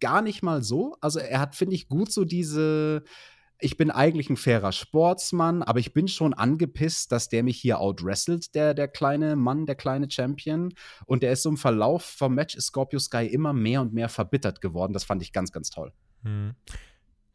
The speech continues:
Speaker 2: Freue mich, dass es so viele Stile gibt bei A W Dynamite. Äh, sehr große Varianz, das bereichert die Matches. Ähm, insofern auch das hier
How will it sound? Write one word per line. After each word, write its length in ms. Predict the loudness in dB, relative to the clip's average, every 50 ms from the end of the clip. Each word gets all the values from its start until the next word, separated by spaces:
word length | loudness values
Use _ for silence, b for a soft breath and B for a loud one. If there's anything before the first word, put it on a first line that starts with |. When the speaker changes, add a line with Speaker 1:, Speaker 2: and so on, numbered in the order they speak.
| -20 -20 -20 _
Speaker 2:
Freue 160 | -2 0 0
mich, 160 | 0 0 0
dass 160 | -2 -4 -4
es 80 | -4 -6
so 80 | -10 -8
viele 240 | -6 -4 -4 -4
Stile 320 | -4 -4 -2 -2 -2 -2 -2
gibt 180 | -2 -2 0
bei 240 | 0 0 0 0 0 0
A 120 | 0 0 0
W 160 | 0 -2 -2
Dynamite. 580 | 0 0 2 2 2 0 0 0 0 0 -2 -2
Äh, 440 | -2 -2 0 0 2 2 0 0 0
sehr 160 | -2 -4 -4
große 320 | -4 -4 -6 -6 -4 -4 -2
Varianz, 540 | -2 -2 -2 -2 -2 0 0 -2 -4 -6 -8
das 160 | -8 -8 -6
bereichert 500 | -8 -6 -2 -2 -2 -2 -2 -4 -6 -4
die 80 | -2
Matches. 520 | -2 -2 -2 -4 -4 -6 -6 -6 -8 -10 -10 -6
Ähm, 240 | -4 -4 -2 -2 -4
insofern 520 | -6 -8 -8 -8 -10 -8 -8 -8 -6 -6
auch 100 | -8 -8
das 240 | -6 -6 -8 -8 -8
hier 240 | -6 -4 -2 -2